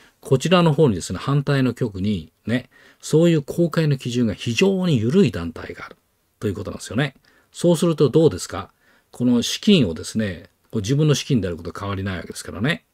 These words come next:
うん。自分の政治活動に使う資金ですね。それを厳しい方から緩い方に移してですね、そうすると、ね、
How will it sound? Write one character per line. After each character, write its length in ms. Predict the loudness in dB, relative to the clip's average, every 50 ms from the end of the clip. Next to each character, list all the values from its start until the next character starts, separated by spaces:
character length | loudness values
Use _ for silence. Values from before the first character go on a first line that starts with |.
| _ _ -2
う 60 | 0
ん。 400 | 0 0 0 -2 -4 -6 -10 -12 _ _ -20 -20 -20 -20 _ _
自 120 | -4 0
分 80 | 2 2
の 60 | 2
政 280 | 2 2 2 2 2 0
治 60 | -2
活 240 | -2 -4 -2 -4 -4
動 140 | -4 -4
に 100 | -4 -6
使 200 | -8 -8 -6 -4
う 120 | -4 -4 -4
資 100 | -6 -8
金 180 | -8 -8 -8
で 80 | -8 -10
す 140 | -10 -6 -6
ね。 240 | -6 -6 -8 -10 -16 _ _ _ _
そ 160 | -6 0 4 6
れ 140 | 8 8
を 200 | 8 6 4 0 _ _ _ _ -20 -20 _ _ _ _ _ -8
厳 280 | -4 0 4 6 6 6
し 200 | 6 6 4 4
い 60 | 4
方 280 | 2 2 -2 -4 -4 -4
か 140 | -6 -6 -6
ら 200 | -6 -6 -8 _ _ _ _ _ _ _
緩 340 | -2 0 2 6 8 8 8
い 80 | 8
方 320 | 6 4 4 4 6 6 4
に 120 | 2 0
移 360 | -4 -6 -8 -6 -2 -2 -2
し 120 | -2 -2 -4
て 100 | -6 -8
で 80 | -8
す 180 | -10 -8 -6 -4
ね、 340 | -4 -4 -4 -6 -8 -12 _ _ _ _ _ _ -4
そ 180 | 0 2 2
う 40 | 4
す 120 | 4 2 2
る 100 | 2 6
と、 300 | 6 6 6 6 2 -4 _ _ _ _ _ _ _ -4
ね、 180 | -2 -2 -2